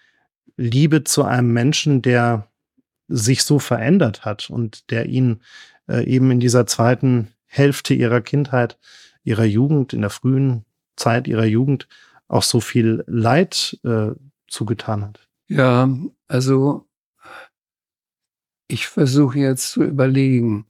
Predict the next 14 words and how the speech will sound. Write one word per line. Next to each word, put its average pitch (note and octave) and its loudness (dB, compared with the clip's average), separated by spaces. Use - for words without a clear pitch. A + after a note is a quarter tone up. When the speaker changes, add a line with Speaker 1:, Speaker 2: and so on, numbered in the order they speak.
Speaker 2:
Also C#3 2
in - 2
der E3 6
Situation D3 2
selbst, - 0
also - -4
in D#3 2
der C3+ 4
Pubertät, B2 -2
mit C3+ 2
diesen D3+ 2
Schwierigkeiten C#3 0
mit C3 0
meinem, B2 -2